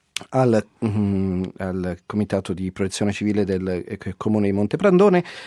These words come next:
abbiamo subito attivato e abbiamo fatto un intervento su, eh, eh, su Arquata del Tronto. Una cosa bella, che poi ha, eh, attivato anche la volontà da parte di altri ragazzi in accoglienza da noi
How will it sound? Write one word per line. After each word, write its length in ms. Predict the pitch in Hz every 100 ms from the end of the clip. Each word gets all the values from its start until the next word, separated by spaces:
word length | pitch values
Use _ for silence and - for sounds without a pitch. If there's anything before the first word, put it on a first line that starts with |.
| -
abbiamo 340 | 143 151 156 143
subito 260 | - 151
attivato 380 | 127 190 131 208
e 60 | 214
abbiamo 260 | 151 165
fatto 320 | 202 95 -
un 180 | 135 160
intervento 720 | 160 147 135 113 95 92 131 -
su, 380 | - - 117 117 127
eh, 500 | 113 107 98 95 95 - - -
eh, 240 | 107 101
su 140 | -
Arquata 360 | 113 98 98 92
del 180 | 87 -
Tronto. 360 | - 76 - _
Una 200 | 143 147
cosa 360 | 185 165 160 -
bella, 460 | 120 92 85 85 -
che 160 | - 180
poi 420 | 175 147 220 214
ha, 300 | 131 127 147 -
eh, 320 | - 117 110 -
attivato 600 | 127 - 151 147 156 147
anche 260 | 147 135 120
la 80 |
volontà 360 | 117 120 120 139
da 100 | 117
parte 320 | 120 120 104
di 180 | 101 107
altri 420 | 110 98 - 85 -
ragazzi 580 | 98 104 98 - 90 - - - -
in 140 | 120
accoglienza 520 | 113 123 131 123 -
da 160 | 135 156
noi 320 | 104 110